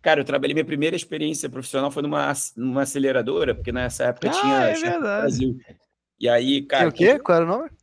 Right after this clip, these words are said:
Speaker 1: Startup Brasil, que era um programa do governo que ele dava funding pra tua, um seed money pra tua startup,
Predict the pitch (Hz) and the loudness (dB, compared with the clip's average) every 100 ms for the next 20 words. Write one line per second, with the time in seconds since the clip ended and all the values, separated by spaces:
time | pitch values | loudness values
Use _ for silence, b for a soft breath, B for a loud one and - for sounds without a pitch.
0 | _ - 139 127 151 - 170 139 113 98 | _ -4 -2 0 -2 0 0 0 -4 -4
1 | 123 131 147 139 160 165 147 113 139 175 | -4 -2 0 0 0 -2 -2 -2 -2 -4
2 | 208 - _ _ _ 151 151 156 160 - | -8 -14 _ _ _ -2 2 2 2 -2
3 | 147 151 139 131 131 131 113 80 - - | -2 -2 -2 -4 -2 0 0 -2 -8 -6
4 | 151 135 123 127 131 117 - 120 - 107 | -4 -2 -2 0 -2 -4 -8 -8 -8 -6
5 | 107 117 135 | 0 0 -2